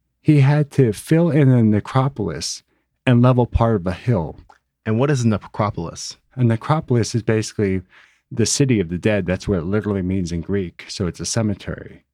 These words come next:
Speaker 1: It's a bunch of tombs. So he had to fill that all in, level part of the hill, in order to build a basilica in honor of the apostles. This was not the prime real estate to build a church.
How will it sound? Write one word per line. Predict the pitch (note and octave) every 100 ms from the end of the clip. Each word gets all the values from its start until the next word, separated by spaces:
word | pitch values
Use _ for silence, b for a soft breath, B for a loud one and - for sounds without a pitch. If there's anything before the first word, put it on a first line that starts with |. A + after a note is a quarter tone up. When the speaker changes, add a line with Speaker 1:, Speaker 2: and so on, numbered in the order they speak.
| _
Speaker 1:
It's | F2+ - F2
a |
bunch | E2+ G2 F#2
of | F#2+
tombs. | - B2+ A2+ F#2
So | G#2
he | A#2
had | B2+
to |
fill | - F#3 G3
that | F#3
all | E3+ D3+ C3+
in, | C3+ A2 B B B -
level | D3 D#3+
part | C#3 D3+ E3
of | D#3
the | D3
hill, | A#2+ D3+ A2+ G2 F2 b b b -
in | A2
order | B2+ C3+
to | C3
build | G#2 B2 A#2 A2
a |
basilica | G2 G#2+ D3 C#3 C3+ A#2+ G2
in | G#2
honor | G#2 G#2+ G#2
of |
the | G2
apostles. | F#2+ - G#2+ G#2+ - D#2+ - - b b b b b b b _ _ C#3
This | D3+ -
was | C3+ B2
not | C#3 D3 - -
the | B2
prime | - C#3 B2 A2+
real | B2+
estate | A#2 - G2+ -
to | G2+
build | G2 F#2+
a | C3
church. | - - F#2+ - - -